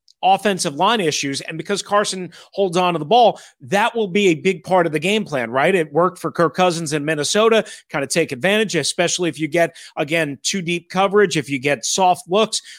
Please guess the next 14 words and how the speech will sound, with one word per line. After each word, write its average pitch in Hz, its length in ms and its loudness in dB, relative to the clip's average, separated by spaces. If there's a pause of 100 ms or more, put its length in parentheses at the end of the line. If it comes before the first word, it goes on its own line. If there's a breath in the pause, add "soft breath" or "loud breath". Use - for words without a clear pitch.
where, 170 500 2
you 160 140 0
know, 160 140 4
you 147 320 0
maybe 165 320 2
make 160 180 0
a - 80 -6
side 185 240 0
adjustment 185 460 -2
at 160 100 -4
the 156 60 -8
line 160 240 -2
of 143 60 -6
scrimmage, 208 500 0